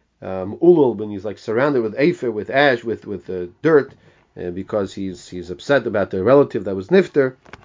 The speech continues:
The two go, don't work together. Mikan ve'eluch, but after the first day of Avelus, so then he's chayiv in tefillin dechsiv acharisa ki yoimar.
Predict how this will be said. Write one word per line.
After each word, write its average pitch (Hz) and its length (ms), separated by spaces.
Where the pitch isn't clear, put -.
The 127 140
two 165 180
go, 139 300
don't 139 220
work 131 180
together. 107 420
Mikan 156 380
ve'eluch, 127 460
but 110 200
after 151 300
the 120 100
first 117 320
day 127 200
of 120 320
Avelus, 101 600
so - 160
then 175 380
he's 127 220
chayiv 156 340
in 117 120
tefillin 135 240
dechsiv 170 320
acharisa 143 680
ki 123 120
yoimar. 110 420